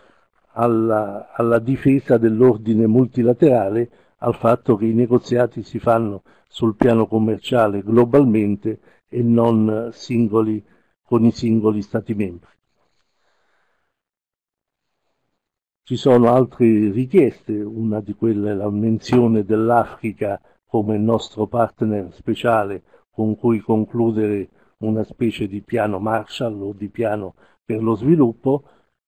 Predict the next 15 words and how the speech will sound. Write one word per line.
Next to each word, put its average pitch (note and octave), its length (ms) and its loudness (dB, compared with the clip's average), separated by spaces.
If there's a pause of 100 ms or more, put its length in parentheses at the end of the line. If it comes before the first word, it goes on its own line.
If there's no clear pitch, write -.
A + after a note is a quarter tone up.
(240)
o-, A2 360 -16
oppure B2 800 0
riferimenti A2 1000 -2 (380)
al-, G#2 420 -4
all'Alleanza G#2 840 -4
Atlantica, B2+ 840 -2 (520)
eh, G2+ 200 -12
riferimenti G#2+ 1120 -4
alla G2 720 -8
cooperazione A2 840 -4
internazionale G#2 1080 -6 (240)
con A#2 240 0
le A2 120 0
Nazioni A2+ 640 -2
Unite. C3 640 0